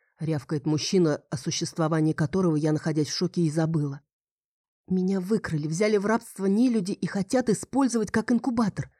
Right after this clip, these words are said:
Какое нахрен может быть спокойствие? А Михаил? Он знал? Специально притащил в эту проклятую квартиру с порталом? Он продал меня своим собратьям?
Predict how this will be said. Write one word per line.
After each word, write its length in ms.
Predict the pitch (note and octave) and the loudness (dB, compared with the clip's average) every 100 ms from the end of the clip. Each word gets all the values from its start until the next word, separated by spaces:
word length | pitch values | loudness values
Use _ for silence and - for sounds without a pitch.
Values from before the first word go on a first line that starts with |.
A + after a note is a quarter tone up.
| _ _ - _ | _ _ -20 _
Какое 440 | G3+ - - F4 | -8 -4 4 8
нахрен 440 | D4+ C#4+ F4 C4+ C4 | 8 8 4 4 4
может 280 | C4 D4 A3+ | 6 4 4
быть 160 | D4 | 2
спокойствие? 800 | - D#4 - D#4 - - D3+ C#3 _ _ _ _ _ - | 0 0 4 4 4 -2 -4 -4 _ _ _ _ _ -4
А 80 | A#3 | 2
Михаил? 580 | B3 - B3+ A3+ A#3+ - _ _ _ _ - | 2 2 2 2 0 -4 _ _ _ _ -2
Он 180 | B3 | 0
знал? 340 | G#3+ C4 F#4 F#4 _ _ _ _ _ | 4 4 4 2 _ _ _ _ _
Специально 580 | - - A#3 D4 F4+ F4+ | -8 -4 -2 4 6 6
притащил 440 | C#4 C4+ C4+ C4 | 4 2 2 4
в 60 | A#3 | 2
эту 160 | B3 | 2
проклятую 440 | A3+ - - B3+ A#3+ | 2 0 2 0 2
квартиру 420 | C4 D4 C#4 G#3+ | 0 0 0 0
с 80 | - | 0
порталом? 520 | B3 C4+ B3 E3 D#3+ _ _ _ _ _ _ _ | -2 0 2 2 0 _ _ _ _ _ _ _
Он 280 | - C#4 C#4+ - _ _ _ _ _ - | 0 2 2 -2 _ _ _ _ _ -8
продал 460 | - C4+ D#4+ C#4 | -2 2 4 6
меня 340 | C4 C#4 D#4 D#4 | 6 6 6 4
своим 360 | - C#4 D#4+ | 2 6 6
собратьям? 720 | - C4 A3+ D4 A4+ - A#4+ | 4 0 2 0 0 0 -2